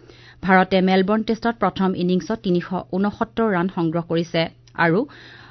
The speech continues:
ৰুৰকেল্লাত যোৱা নিশা অনুষ্ঠিত হকী ইণ্ডিয়া লীগৰ প্ৰথমখন খেলত দিল্লী এছ জি পাইপাৰ্ছে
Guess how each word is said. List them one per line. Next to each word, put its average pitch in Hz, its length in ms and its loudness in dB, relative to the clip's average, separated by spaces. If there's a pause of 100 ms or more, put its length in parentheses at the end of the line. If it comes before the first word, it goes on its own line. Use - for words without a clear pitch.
(120)
ৰুৰকেল্লাত 262 560 6
যোৱা 202 200 4
নিশা 190 240 0
অনুষ্ঠিত 208 460 0
হকী 202 360 -2
ইণ্ডিয়া 226 280 2
লীগৰ 220 260 0
প্ৰথমখন 190 500 -2
খেলত 185 280 -2
দিল্লী 202 400 -2 (120)
এছ 175 220 -2
জি 196 180 -4
পাইপাৰ্ছে 175 580 -4